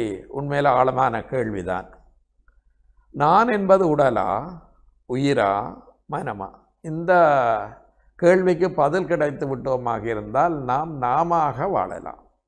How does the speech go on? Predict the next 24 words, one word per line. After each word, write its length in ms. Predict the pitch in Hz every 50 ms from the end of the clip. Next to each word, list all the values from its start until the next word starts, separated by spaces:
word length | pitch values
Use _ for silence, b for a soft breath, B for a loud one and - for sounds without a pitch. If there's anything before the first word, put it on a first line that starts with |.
| _ _ _ _ _ _ _ _ _ _ _ _ _ _ _ _
"நீ 280 | - - 127 165 202 220
யார்?" 260 | 220 208 190 175 160
என்று 240 | 156 139 131 127 131
தான் 260 | 139 151 147 139 113
பல 200 | - 123 117 123
பேரை 280 | 123 127 123 123 120 113
நாங்கள் 500 | 113 113 113 110 110 113 110 107 101 98
வாழ்க்கை 480 | 95 98 107 123 156 190 - - 208
பூராக 440 | 185 170 180 175 175 170 175 170 147
கேட்டுக்கொண்டே 500 | 131 151 139 123 131 120 123 120 120 117
இருக்கோம். 200 | 104 98 98 98
"நீ 120 | 131 160 165
யார்? 260 | 143 117 110 - - -
நீ 140 | 110 110
யார்? 220 | 104 92 85 82 - - -
நீ 120 | 104 101
யார்?" 180 | 90 78 - - - - - - - - - - - - - - - - -
நான் 360 | - 131 143 165 190 220 208
யார் 240 | 185 175 175 180 160
என்று 220 | 165 160 151 165
கேட்ப-, 680 | 139 120 131 139 143 127 - - 151 143 139 127 120 110
கேட்க 360 | - 139 147 147 143 - 170
நாங்கள் 300 | 131 120 123 127 123 117
முயற்சிக்கவில்லை. 960 | 110 104 113 123 156 160 147 - - - - - 107 101 95 92 90 82 -